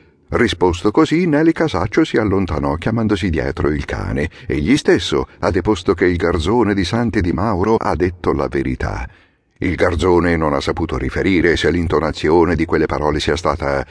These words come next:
semplice, naturale o con qualche accento d'ironia, ma l'ironia ha dovuto esservi.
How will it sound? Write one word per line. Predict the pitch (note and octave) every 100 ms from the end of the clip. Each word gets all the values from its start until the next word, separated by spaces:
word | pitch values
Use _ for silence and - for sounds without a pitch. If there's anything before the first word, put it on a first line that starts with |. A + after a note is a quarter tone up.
| - -
semplice, | - - E2+ F2 D#2 E2+ E2 E2 E2
naturale | E2+ B1+ B1+ A#1 C2 C#2+ D#2 E2 E2+ F2+ - -
o | - F2
con | E2+ F2
qualche | D#2 E2 - D#2
accento | D#2 C#2+ D2 C#2
d'ironia, | C#2+ C#2+ C2+ B1+ A#1 C#2 - -
ma | F2 F#2+ G#2 -
l'ironia | F#2+ G#2 G#2+ F2+ E2 E2 E2+ D2 F2
ha | F2 F#2
dovuto | F2 D#2+ D#2 C#2+ C2 B1+
esservi. | - - - - B1+